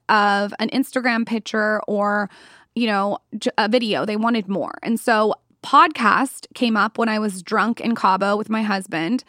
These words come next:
He's like, "Let's launch a podcast." This is five years ago. Um,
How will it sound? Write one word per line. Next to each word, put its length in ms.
He's 240
like, 220
"Let's 300
launch 260
a 40
podcast." 520
This 140
is 140
five 300
years 280
ago. 400
Um, 460